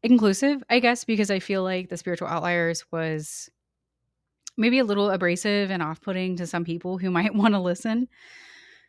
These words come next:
So I'm going to give it a change and give it a little bit of a makeover, if you know what I mean, and we will see how it goes. I am still planning to drop episodes two times a month, so it looks like the next episode will be on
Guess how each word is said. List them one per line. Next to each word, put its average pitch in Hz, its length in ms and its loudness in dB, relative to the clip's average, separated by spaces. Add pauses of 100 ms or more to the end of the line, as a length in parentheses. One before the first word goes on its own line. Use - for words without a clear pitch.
(120)
So 254 260 2
I'm 247 120 2
going 254 220 4
to 254 80 -4
give 214 220 -2
it 220 180 -4 (100)
a 208 60 -10
change 190 760 -2
and 170 160 -2
give 170 120 -4
it 180 100 0
a - 80 -6
little 175 220 0
bit 170 120 -2
of 165 120 -4
a 170 40 -4
makeover, 160 640 -2 (160)
if - 180 -12
you 175 60 -4
know 170 100 -2
what 170 100 -2
I 170 80 -4
mean, 165 340 -2
and 165 300 -4
we 160 180 -6
will 165 440 -4 (220)
see 190 240 -4
how 180 160 0
it 185 120 -6
goes. 202 400 -4 (100)
I 190 80 -4
am 190 220 0
still 196 300 0
planning 202 380 -2
to 180 100 -8
drop 160 280 -2
episodes 165 880 -4 (160)
two 208 120 -6
times 175 340 0
a 160 40 -2
month, 180 460 0
so 175 320 -4
it 170 140 -4
looks 180 280 -8
like 175 380 -4 (100)
the 185 60 -6
next 170 240 -4
episode 170 400 -2
will 160 120 -4
be 160 220 0
on 156 440 -2